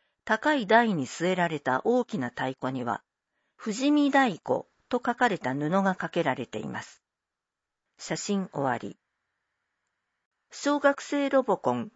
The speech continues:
富士見市大会。八月三十日、小学生ロボコン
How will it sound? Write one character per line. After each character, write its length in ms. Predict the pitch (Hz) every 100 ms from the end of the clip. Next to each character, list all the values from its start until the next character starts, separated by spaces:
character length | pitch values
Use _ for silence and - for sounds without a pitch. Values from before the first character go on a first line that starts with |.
| -
富 80 |
士 160 | 185 254
見 120 | 262
市 160 | - 247
大 240 | 233 151
会。 300 | - 98 107 - _ _ _ _ _ _ _ _ _
八 300 | 320 - 302
月 220 | 302 -
三 280 | - 269 269
十 220 | 269 240
日、 420 | 143 - 123 123 _ _ _
小 300 | - 269 285
学 240 | 285 285
生 260 | - 277 262
ロ 120 | 254
ボ 120 | 233 151
コ 160 | 131
ン 160 | 127